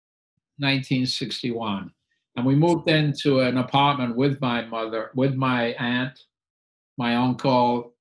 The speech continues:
and I believe there was three, yes, uh, there was three cousins living there also. And then it was my mother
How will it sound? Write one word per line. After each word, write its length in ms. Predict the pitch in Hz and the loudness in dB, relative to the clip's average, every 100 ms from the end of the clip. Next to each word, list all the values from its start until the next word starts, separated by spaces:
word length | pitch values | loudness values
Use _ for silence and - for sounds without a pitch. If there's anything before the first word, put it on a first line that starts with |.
| _ _ _ _ | _ _ _ _
and 100 | 120 | -6
I 80 | 117 | -4
believe 300 | 135 147 135 | 2 2 2
there 240 | 143 127 | 0 0
was 100 | 113 - - | 0 -4 -6
three, 360 | 165 160 143 127 117 120 | -2 2 2 2 0 -2
yes, 460 | 135 110 101 - 123 113 | -2 -2 -4 -6 -6 -4
uh, 220 | 107 104 | -4 -4
there 140 | 117 113 | -2 -2
was 240 | 113 - - | -4 -6 0
three 260 | 147 139 127 | 4 4 4
cousins 560 | - 139 127 123 104 107 | 4 4 6 6 4 4
living 280 | 110 104 | 6 6
there 220 | 107 101 107 | 6 6 6
also. 640 | 113 110 - 98 92 90 - _ _ _ _ - | 6 4 4 2 0 -4 -10 _ _ _ _ 2
And 120 | 117 | 4
then 160 | 123 120 - | 6 4 4
it 100 | 120 117 | 4 6
was 140 | 117 120 | 6 6
my 80 | 117 120 | 4 4
mother 320 | 127 123 131 | 4 6 6